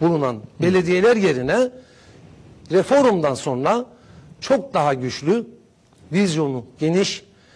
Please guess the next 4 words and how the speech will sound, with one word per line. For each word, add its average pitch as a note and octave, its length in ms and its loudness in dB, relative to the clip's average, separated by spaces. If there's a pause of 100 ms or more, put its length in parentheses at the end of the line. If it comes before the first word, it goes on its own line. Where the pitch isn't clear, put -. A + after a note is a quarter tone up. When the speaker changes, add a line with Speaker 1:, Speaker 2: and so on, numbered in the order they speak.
(320)
Speaker 1:
gelirleri D#3+ 600 2
artan, F#3 460 0 (560)
devlet F#3 400 0
katkısının, D#3+ 720 0